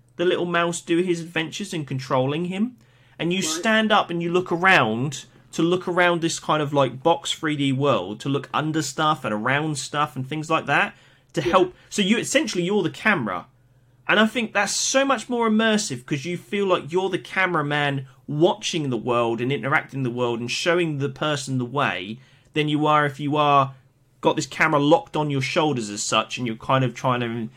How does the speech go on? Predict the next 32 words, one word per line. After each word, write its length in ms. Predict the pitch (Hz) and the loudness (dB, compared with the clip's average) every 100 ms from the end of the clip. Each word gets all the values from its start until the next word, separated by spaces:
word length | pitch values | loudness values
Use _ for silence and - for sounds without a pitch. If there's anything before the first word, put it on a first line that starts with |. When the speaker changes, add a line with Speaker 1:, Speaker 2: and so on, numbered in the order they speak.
| _ _ _ | _ _ _
Speaker 1:
in-, 260 | - 123 135 | -10 -4 2
navigate 480 | 131 123 117 113 - | 4 4 0 -2 -2
the 80 | 107 | -6
three 220 | 123 110 | -4 -2
D 160 | 107 | -4
space. 320 | 107 - 90 - | -4 -8 -4 4
So 100 | 247 | 4
I, 220 | 180 220 | 6 4
I, 140 | 202 | 4
I 60 | 247 | 2
just 240 | 226 - | 2 -4
think 320 | - 196 180 | -2 -2 -4
that 220 | 160 165 170 | -2 0 2
that's 240 | 156 - | 0 -2
rubbish. 520 | 143 135 110 104 - | 0 0 0 -2 -4
I 60 | 110 | -4
think 160 | 147 | -4
if 80 | 139 | -4
any, 240 | 165 185 175 | -2 0 0
anyone 280 | 208 208 | 0 0
who 80 | 196 | -2
says, 360 | 175 180 160 - - - | -2 -2 -2 -6 -20 -10
if 100 | 147 | -6
it's 140 | 147 | -2
not 160 | 202 196 | -2 -2
first 300 | 196 175 175 | 0 0 0
person, 280 | 170 165 156 | -2 -2 -4
it's 100 | 131 | -10
not 120 | - | -8
immersive, 540 | 143 139 113 - 104 - _ | -4 -2 -2 -6 -12 -14 _
you're 160 | - 113 | -8 -6
wrong. 280 | 104 71 | -6 -10